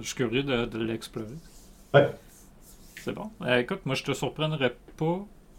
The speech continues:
Speaker 2: <laughs> Non.
Speaker 1: Non, euh, ça fait juste, euh, trois semaines, quatre semaines que j'y joue, mais c'est Halo Infinite.
Speaker 2: Ouais, finalement, il a
Speaker 1: Ouais.
Speaker 2: fait ton, euh,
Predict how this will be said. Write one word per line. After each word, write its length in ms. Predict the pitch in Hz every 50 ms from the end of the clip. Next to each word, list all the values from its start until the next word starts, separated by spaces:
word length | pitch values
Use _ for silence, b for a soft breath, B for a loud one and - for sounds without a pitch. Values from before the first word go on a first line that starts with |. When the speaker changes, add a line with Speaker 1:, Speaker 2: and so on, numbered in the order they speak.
| -
Speaker 2:
<laughs> 680 | 165 143 - 147 135 - 170 170 165 135 120 113 - -
Non. 240 | 107 101 95 - - - - - - - - -
Speaker 1:
Non, 280 | - 117 123 151 175 165 156
euh, 360 | 123 113 113 113 110 117 -
ça 180 | - - - 123
fait 40 |
juste, 340 | 110 120 120 123 - - -
euh, 180 | 135 120 117 -
trois 280 | - - 135 117 113
semaines, 340 | - - - 131 139 135 131
quatre 180 | - - 120 -
semaines 380 | - 117 113 123 127 127 123 113
que 140 | - 117 110
j'y 260 | 104 104 104 110 110
joue, 300 | 107 107 110 110 127 151
mais 220 | 170 165 147 123 107
c'est 320 | - - 113 113 113 120
Halo 180 | 127 147 165 196
Infinite. 420 | 196 170 160 - 165 170 214 226 - - - - - - - - - - - - - - - -
Speaker 2:
Ouais, 220 | 156 214 - -
finalement, 300 | - - 117 110 123 170 -
il 40 | 120
a 20 |
Speaker 1:
Ouais. 40 | 113
Speaker 2:
fait 180 | 117 127 - -
ton, 340 | - 104 98 98 98 92 87
euh, 40 | 87